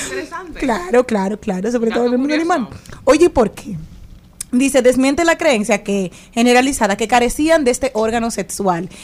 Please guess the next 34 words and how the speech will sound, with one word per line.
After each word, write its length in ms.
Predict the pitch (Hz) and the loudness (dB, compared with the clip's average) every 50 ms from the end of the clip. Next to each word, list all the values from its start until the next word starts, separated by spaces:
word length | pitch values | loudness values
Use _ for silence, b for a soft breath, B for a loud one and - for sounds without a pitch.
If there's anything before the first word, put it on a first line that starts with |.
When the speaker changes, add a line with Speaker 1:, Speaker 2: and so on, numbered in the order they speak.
| B B B | B B B
Speaker 2:
El 120 | - 247 262 | -2 2 2
estudio 300 | 262 - 302 285 359 370 | 2 0 2 2 2 4
realizado 540 | 381 381 349 370 - - 269 262 247 240 | 4 4 4 4 4 4 4 4 4 2
con 160 | - 226 226 226 | 2 0 -2 0
serpientes 580 | - 220 208 208 - 233 240 247 240 302 247 | 0 -2 -2 0 0 0 0 2 0 -2 0
de 120 | 208 226 214 | 0 -2 -2
cinco 340 | - 262 262 277 262 302 | 0 0 -2 0 2 2
especies 420 | 302 285 - 226 202 - 226 208 - - | 0 0 0 -4 -4 -2 -4 -6 -2 -2
ha 100 | 247 262 | 0 2
llamado 420 | 269 302 285 247 226 220 226 240 | 4 4 4 4 4 4 4 4
y 60 | 262 | 2
liderado 440 | 247 240 214 202 196 196 220 226 220 | 2 0 0 2 2 2 2 0 0
por 160 | 208 226 220 | 0 0 0
la 80 | 214 208 | 2 0
investigadora 580 | 208 202 196 - 220 185 180 175 190 226 247 254 B B B B B B | 0 -2 -2 -4 -2 -2 -2 0 2 2 2 0 B B B B B B
Megan 420 | - 214 220 214 196 220 226 233 226 | 0 2 2 4 4 2 2 0 0
Fowler 480 | - - 254 254 240 220 196 180 180 | 2 4 6 6 6 6 4 2 2
de 120 | 175 196 202 | 0 0 0
la 40 | |
Escuela 380 | 185 - - - 220 214 233 247 | 0 -2 -2 -2 0 2 2 2
de 100 | 226 220 | 2 2
Ciencias 480 | - - 247 247 262 269 - 285 254 214 | -2 0 -2 -2 0 0 -2 -2 -2 0
Biológicas 560 | 208 220 208 208 214 226 277 220 240 247 226 | 0 2 2 2 2 0 0 0 0 0 0
de 80 | 240 | 2
la 60 | 226 214 | 2 2
Universidad 640 | 208 202 190 196 190 196 202 190 202 226 247 233 B B B B B B | 2 2 0 -2 -2 -2 0 4 4 4 4 2 B B B B B B
Adelaida 540 | - 214 208 208 208 220 208 226 233 294 311 - | 0 2 2 2 4 4 4 4 4 4 2 2
en 160 | 269 254 240 | 2 2 2
Australia 600 | 220 214 208 - - 254 254 233 196 196 185 - | 2 0 -2 -2 0 2 2 2 2 2 0 0
y 60 | - | -2
publicado 460 | 269 - 294 277 320 254 - 247 240 247 | -2 -2 0 0 0 0 2 2 2 2
en 60 | 226 | 0
la 80 | 208 | 0
revista 580 | 208 247 247 240 233 214 202 - - 233 214 B | 2 2 0 0 0 0 -2 -2 -2 -2 -2 B